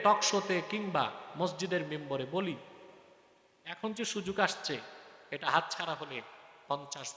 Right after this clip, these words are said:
বছরে আর এই সুযোগ আসবে? আসবে? একটা রাষ্ট্র হয় কেন? মানুষের নিরাপত্তা দিতে, ঠিক না? মানুষের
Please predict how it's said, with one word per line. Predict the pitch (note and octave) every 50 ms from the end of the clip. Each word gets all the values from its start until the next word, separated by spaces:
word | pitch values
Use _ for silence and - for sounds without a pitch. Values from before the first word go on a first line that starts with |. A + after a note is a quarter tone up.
| -
বছরে | C#3+ C#3 - D#3 C#3+ C3+ C3 B2 A#2+
আর | A2+ G#2 - - - - - - - -
এই | B2+ A#2 -
সুযোগ | - B2 A2+ A2+ G#2 - G#2+
আসবে? | G2 - - - - - - - - - - - - - - - - - - - - - - - - - - - - - - - - - _ _ _ _ _ - D3
আসবে? | C#3 D3+ - A#3 A#3 - - - - - - - - - - - - - - - _ _ _ _ _ _ _ _ _ _ _ _ _ _ _ _ _ _ _ _ _ _ _ _ _ _ _ _ _ _ _ _ _ _ _ _ _ _ _ _ _ _ - -
একটা | E3 - - G#3+ F#3+ F3 E3
রাষ্ট্র | D#3 - - - - G3 E3+ -
হয় | F#3 F#3 F3+ -
কেন? | D3+ C3 A#2+ A2 - - - - - - - - - - - - - - - - - - - - - _ _ _ _ _ _ _ _ _ _ _ _ _ _ _ _ _ - A#2
মানুষের | B2+ C#3 D#3+ D3+ - - D#3 C3+ - - - - - - - - - - - - - - - - - - B2+
নিরাপত্তা | C#3 C3+ B2+ - A#2+ - - - A#2 G#2+ -
দিতে, | F#2+ - - - - - - - - - - - - - - - _ _ _ _ _ _ _ _ _ _ _ -
ঠিক | - C3 C3 B2+
না? | C3 - - - - - - - - - - - - - - - _ _ _ _ _ _ _ _ _ _ _ _ _ _ _ _ _ _ _ _ _ _ - -
মানুষের | C#3 E3+ E3+ - - E3+